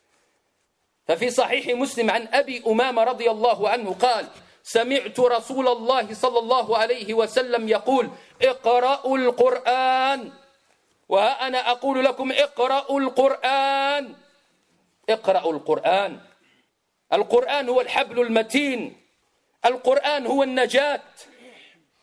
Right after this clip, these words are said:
القرآن هو السداد، القرآن هو النجاح.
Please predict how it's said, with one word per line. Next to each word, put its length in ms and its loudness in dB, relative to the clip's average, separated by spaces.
القرآن 600 0
هو 160 2
السداد، 640 0
القرآن 640 0
هو 140 2
النجاح. 800 -2